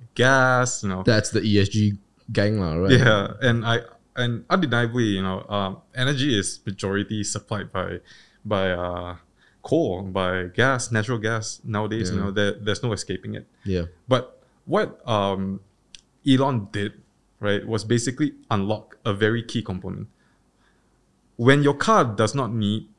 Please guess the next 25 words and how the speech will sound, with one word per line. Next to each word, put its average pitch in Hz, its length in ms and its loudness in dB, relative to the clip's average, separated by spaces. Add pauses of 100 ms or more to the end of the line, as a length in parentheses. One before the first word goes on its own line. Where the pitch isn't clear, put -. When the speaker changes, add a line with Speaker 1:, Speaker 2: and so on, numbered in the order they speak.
(360)
Speaker 1:
to 110 100 0
be 90 360 -4
fueled 110 440 -4
with, 98 380 -4 (100)
um, 90 440 -4 (340)
petrol, 101 400 -4 (760)
so 156 240 2
basically 127 640 2 (340)
you 117 140 -2
open 131 280 -2
and, 104 420 0
and, 110 60 -4
uh, 98 300 0
you 107 280 -2
charge 110 480 0
your, 90 280 -4
your 95 180 -2
electric 101 380 -2
vehicle 104 340 -2
with, 95 200 -4
like, 90 180 -4
um, 90 340 -8 (320)
electric 95 320 -2
at 95 60 -12
home. 107 240 -6